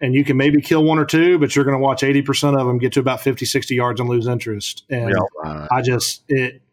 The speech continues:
Speaker 1: it doesn't ruin the hunt for me, but it's, uh, it's frustrating. That's for
Speaker 3: Oh,
Speaker 1: sure, to
Speaker 3: yeah.
Speaker 1: watch that and watch that and watch that.
Speaker 3: It's
Speaker 1: So.
Speaker 3: just that, it's that quality of the hunt is so much better. Like, I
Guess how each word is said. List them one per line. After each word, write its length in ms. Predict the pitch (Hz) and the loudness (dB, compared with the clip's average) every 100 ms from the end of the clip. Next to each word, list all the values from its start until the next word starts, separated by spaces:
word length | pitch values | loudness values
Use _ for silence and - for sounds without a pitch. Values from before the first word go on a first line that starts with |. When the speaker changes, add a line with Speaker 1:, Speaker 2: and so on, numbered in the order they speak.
| _ _ _ _ | _ _ _ _
Speaker 1:
it 140 | 165 | -2
doesn't 280 | 262 240 160 110 | 0 0 -2 0
ruin 300 | 143 208 208 | 2 4 2
the 60 | |
hunt 220 | 185 202 | 2 -2
for 100 | 202 | 0
me, 440 | 208 208 220 220 214 _ _ _ | 0 0 0 -2 -8 _ _ _
but 360 | 120 131 123 120 123 | -4 -2 -2 -4 0
it's, 260 | 151 151 | 0 2
uh, 300 | 147 123 117 117 | 0 0 -2 -2
it's 140 | 127 | -4
frustrating. 580 | - 156 - 117 107 98 | 0 -2 0 -2 -4 -6
That's 160 | - 135 | -4 -2
for 80 | 131 | 0
Speaker 3:
Oh, 60 | 127 | 0
Speaker 1:
sure, 140 | 135 | 0
to 40 | 117 | 0
Speaker 3:
yeah. 40 | |
Speaker 1:
watch 180 | 120 123 | 0 -2
that 160 | 123 123 | -2 -4
and 80 | 123 | -2
watch 180 | 123 120 | -2 -2
that 100 | 120 | -6
and 100 | 113 | -4
watch 220 | 110 113 | -4 -4
that. 220 | 110 104 104 | -6 -10 -10
Speaker 3:
It's 160 | - | -10
Speaker 1:
So. 60 | 113 | -8
Speaker 3:
just 160 | 104 98 | -8 -6
that, 180 | 87 78 _ | -8 -8 _
it's 140 | - | -10
that 160 | 92 90 _ 98 | -8 -8 _ 0
quality 580 | 92 90 85 - 80 | 0 0 -2 -6 -6
of 140 | 78 76 | -6 -8
the 100 | 76 | -10
hunt 380 | 92 90 85 78 | -6 -4 -4 -6
is 100 | - | -6
so 180 | - | -4
much 260 | 107 90 - | -4 -6 -2
better. 260 | 110 110 104 | 0 2 0
Like, 160 | 107 - _ _ | -2 -8 _ _
I 40 | _ | _